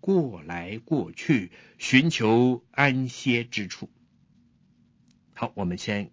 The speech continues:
看到这里啊。耶稣在这里说明，污鬼呢，要是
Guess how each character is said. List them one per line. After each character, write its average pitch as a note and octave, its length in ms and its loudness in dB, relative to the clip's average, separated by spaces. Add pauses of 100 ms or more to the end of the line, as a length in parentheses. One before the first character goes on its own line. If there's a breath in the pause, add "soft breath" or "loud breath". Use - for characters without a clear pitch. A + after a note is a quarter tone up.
(120)
看 G#2 180 -6
到 F#2 100 -10
这 F#2+ 140 -6
里 - 140 -20
啊。 G2+ 260 -4 (1040 loud breath)
耶 A3 260 4
稣 B3+ 380 4
在 D#3 220 4
这 E3 140 -4
里 A#2 160 0
说 D3+ 220 0
明， A2+ 380 2 (440)
污 D4 240 6
鬼 G2 320 0
呢， B2 200 2 (260)
要 D#3+ 160 6
是 A#2+ 420 4